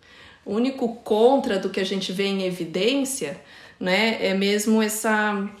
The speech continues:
associação ao aumento das lesões de ligamento cruzado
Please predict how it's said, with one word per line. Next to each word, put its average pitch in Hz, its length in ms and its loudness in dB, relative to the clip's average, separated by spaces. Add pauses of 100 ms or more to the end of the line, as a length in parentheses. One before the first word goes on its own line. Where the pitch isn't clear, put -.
(120)
associação 220 800 0
ao 226 60 4
aumento 220 800 2
das 190 380 0
lesões 196 400 -2
de 185 80 -8
ligamento 175 520 -4
cruzado 165 760 -4